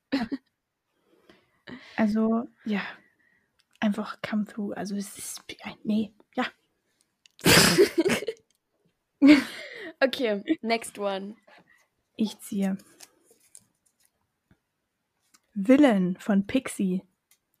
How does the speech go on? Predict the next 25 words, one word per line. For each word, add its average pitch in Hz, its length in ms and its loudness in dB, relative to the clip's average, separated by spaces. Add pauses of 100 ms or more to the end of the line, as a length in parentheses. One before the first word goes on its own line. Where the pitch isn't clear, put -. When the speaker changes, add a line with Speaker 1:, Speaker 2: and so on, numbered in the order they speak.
Speaker 2:
Uh. 214 560 -2 (600)
Speaker 1:
Übrigens, 269 280 4
es 202 140 -4
könnte 254 240 0
ja 247 60 2
jetzt 226 140 -2
auch - 100 -6
passieren, 233 400 -2
dass 226 160 -4
ein 214 80 2
Titeltrack 226 440 -2
gegen 208 240 -2
ein 202 60 2
B-Side 220 340 -2
von 202 120 -6
der 196 80 -2
gleichen 196 300 -6
Gruppe 226 240 -10
antritt, - 360 -14
ne? 277 100 -14 (600)
Speaker 2:
Stimmt. - 640 -10 (3750)
Speaker 1:
Life's 233 480 2
Too 262 140 0
Short, 240 560 -2 (460)
S-Bar. 196 600 -6